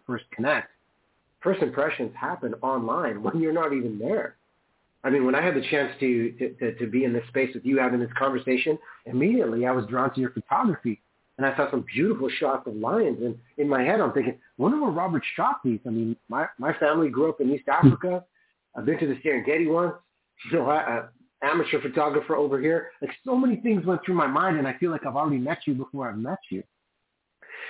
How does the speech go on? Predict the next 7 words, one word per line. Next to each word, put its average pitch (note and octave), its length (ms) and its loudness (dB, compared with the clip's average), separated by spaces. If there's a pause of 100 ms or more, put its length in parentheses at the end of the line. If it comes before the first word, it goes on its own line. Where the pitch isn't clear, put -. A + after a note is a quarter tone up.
(180)
And B2 180 2
that E3+ 200 2
in D3 140 2
itself D#3 600 0
is B2+ 340 2 (480)
a, B2+ 60 -2
a, - 400 -2